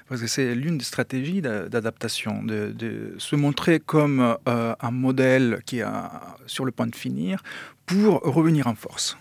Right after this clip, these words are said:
Donc c'est une très bonne stratégie pour garder le pouvoir. Donc parler de crise de masculinité, ça, ça sert pas à grand-chose et souvent ça, ça aide, euh, au discours viriliste pour, euh, pour dire, euh,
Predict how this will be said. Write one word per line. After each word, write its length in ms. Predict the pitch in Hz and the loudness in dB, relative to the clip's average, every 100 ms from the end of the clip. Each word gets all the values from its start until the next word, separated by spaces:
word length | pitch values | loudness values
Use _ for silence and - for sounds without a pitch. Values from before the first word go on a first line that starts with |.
| _ _ 123 | _ _ -10
Donc 180 | 120 | -8
c'est 220 | - - 127 | -6 -6 -4
une 240 | 117 107 | -6 -6
très 220 | - 214 | 2 2
bonne 160 | 151 123 | 2 -2
stratégie 560 | - 117 110 113 170 | -6 -6 -6 -6 -6
pour 420 | - - 147 117 117 | -8 -10 -6 -4 -2
garder 220 | 110 117 | -4 -6
le 40 | |
pouvoir. 360 | - 117 107 90 - | -12 -12 -10 -12 -14
Donc 180 | 120 - | -16 -8
parler 220 | 131 143 | -4 -4
de 60 | - | -6
crise 220 | - 120 | -10 -8
de 60 | |
masculinité, 720 | 120 113 127 120 113 - 156 170 - - - - - - _ _ 127 113 - | -10 -10 -8 -8 -8 -2 0 0 -4 -12 -12 -14 -16 -20 _ _ -8 -8 -6
ça, 320 | - 120 110 | -4 -4 -6
ça 100 | 113 | -6
sert 200 | - 110 | -8 -10
pas 180 | - 123 | -4 -2
à 100 | 120 | -2
grand-chose 380 | 117 123 196 165 | -4 -2 0 0
et 40 | |
souvent 600 | - 135 127 156 165 127 | -2 -2 2 4 4 2
ça, 400 | 123 120 110 107 | 0 0 -2 -4
ça 240 | - 110 117 | -2 -2 0
aide, 300 | 135 151 135 | 2 0 -2
euh, 560 | 110 101 98 - 110 - - | -6 -6 -8 -10 -12 -12 -14
au 840 | - - - _ _ _ _ - | -14 -16 -20 _ _ _ _ -12
discours 280 | 110 - 120 | -8 -6 -4
viriliste 640 | 113 107 117 135 - - 107 | -4 -4 -2 -2 -2 -2 -2
pour, 380 | - 135 127 113 | -4 -8 -4 -2
euh, 520 | 104 104 104 107 104 - | 0 0 0 -2 -6 -10
pour 160 | 113 | -10
dire, 320 | 107 127 135 | -4 -2 0
euh, 220 | 113 104 | 0 -2